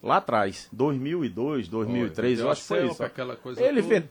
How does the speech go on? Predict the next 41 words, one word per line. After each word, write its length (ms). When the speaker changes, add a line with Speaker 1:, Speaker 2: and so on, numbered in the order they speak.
Speaker 1:
a 100
CELP 320
foi 160
vendida, 380
ele 80
pegou 260
metade 460
do 80
dinheiro 220
da 100
CELP 300
e 40
resolveu 480
a 40
dois 240
três 200
dois. 240
E 80
depois 360
disse, 120
"Eu, 80
agora 220
eu 40
vou 120
discutir 380
com 120
o 40
governo 260
federal 540
como 220
Speaker 2:
Como 120
Speaker 1:
é, 160
Speaker 2:
é? 400
Speaker 1:
como 300
é 20
Speaker 2:
Exato. 80
Speaker 1:
que 140
você 140
vai 140
me 140
pagar. 460